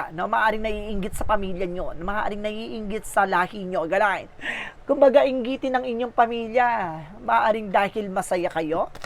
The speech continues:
no? Kumbaga, may inggit talaga. Marami kasing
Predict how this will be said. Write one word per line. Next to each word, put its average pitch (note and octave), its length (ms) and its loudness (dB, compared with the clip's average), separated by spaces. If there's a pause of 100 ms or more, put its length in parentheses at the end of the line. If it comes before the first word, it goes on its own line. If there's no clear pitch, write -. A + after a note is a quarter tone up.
(880)
no? B3 400 4
Kumbaga, C4+ 320 6
may C4 160 6
inggit C4 480 -6
talaga. G#3+ 400 4
Marami A3+ 240 2
kasing G#3+ 480 -8